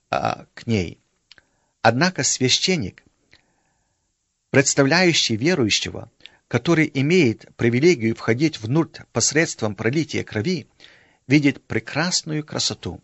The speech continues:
Священство Ветхого Завета было ограничено только для немногих, но каждый верующий сегодня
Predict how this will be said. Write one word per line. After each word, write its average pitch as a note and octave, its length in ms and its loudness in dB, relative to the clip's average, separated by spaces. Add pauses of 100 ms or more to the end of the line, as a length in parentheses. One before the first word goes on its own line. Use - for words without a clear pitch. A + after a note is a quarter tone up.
(1040)
Священство B2+ 840 2
Ветхого B2+ 440 0
Завета A2+ 460 0
было C#3 280 2
ограничено A2+ 840 -2 (520)
только E3+ 320 4
для A2 140 -2
немногих, G2 600 -4 (380)
но B2+ 140 0
каждый E3 440 0
верующий B2 560 0
сегодня C3 640 0